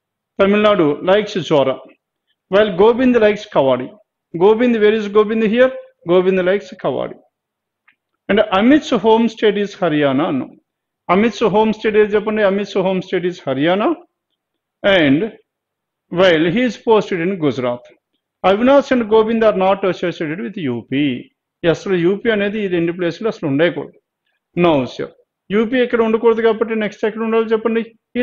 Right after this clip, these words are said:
రెండు ప్లేసుల్లో ఎక్కడైనా ఉండాలి. Okay, from there we have started with this. Ashok, Govind and Pramod are posted in home states of Pramod, Avinash and this one. And Avinash, Pramod's home state. Pramod's home state is the U P.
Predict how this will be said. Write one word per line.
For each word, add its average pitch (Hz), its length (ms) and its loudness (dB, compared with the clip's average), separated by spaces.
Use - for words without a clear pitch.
రెండు 220 220 2
ప్లేసుల్లో 208 380 -2
ఎక్కడైనా 135 340 -8
ఉండాలి. - 200 -20
Okay, 240 180 2
from 165 120 2
there 247 240 6
we 175 100 2
have 160 200 -2
started 139 360 -4
with - 160 -14
this. - 100 -18
Ashok, 220 400 2
Govind 226 300 2
and 220 160 -2
Pramod 208 360 0
are 202 140 2
posted 190 420 -2
in 196 120 -2
home 185 240 -2
states 185 320 -6
of 190 160 -4
Pramod, 165 380 0
Avinash 143 500 0
and 135 180 0
this 117 200 -12
one. - 180 -18
And 214 180 0
Avinash, 180 540 2
Pramod's 262 460 4
home 175 340 2
state. - 400 -8
Pramod's 240 400 2
home 220 380 0
state 214 240 -2
is 214 100 4
the 226 300 -4
U 170 160 2
P. - 240 -12